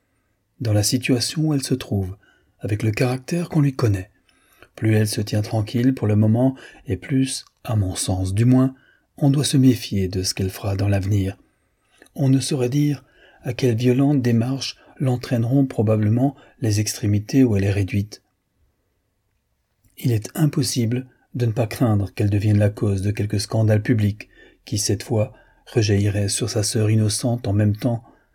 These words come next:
qu'il la compromettrait elle-même. Je suis certain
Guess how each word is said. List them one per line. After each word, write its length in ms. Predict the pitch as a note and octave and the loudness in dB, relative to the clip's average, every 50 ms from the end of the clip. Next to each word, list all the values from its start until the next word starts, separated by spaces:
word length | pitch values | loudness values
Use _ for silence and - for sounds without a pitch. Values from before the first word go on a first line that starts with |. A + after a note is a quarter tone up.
| _ _ | _ _
qu'il 180 | - - A2 G2+ | -4 -2 0 0
la 100 | G2 G2 | 0 0
compromettrait 680 | G#2 - A2+ G#2 - - - G#2 G#2 G2+ G2+ - - A2 | -2 -2 -2 -2 -2 0 0 2 2 2 0 -2 0 0
elle-même. 420 | G#2+ G#2+ A2 G#2+ G2+ F#2 F2 F2 - _ _ _ _ _ _ _ _ _ _ _ _ _ _ - | 2 2 2 2 2 0 -2 -6 -10 _ _ _ _ _ _ _ _ _ _ _ _ _ _ -6
Je 180 | G#2+ G2+ G2 | -4 -2 -2
suis 220 | F#2+ - - - F#2+ | -2 -4 -4 -4 -4
certain 560 | - - B2+ A2 - - - A2+ A#2 C3 | -2 0 -2 -2 -4 -4 -2 -2 -2 -2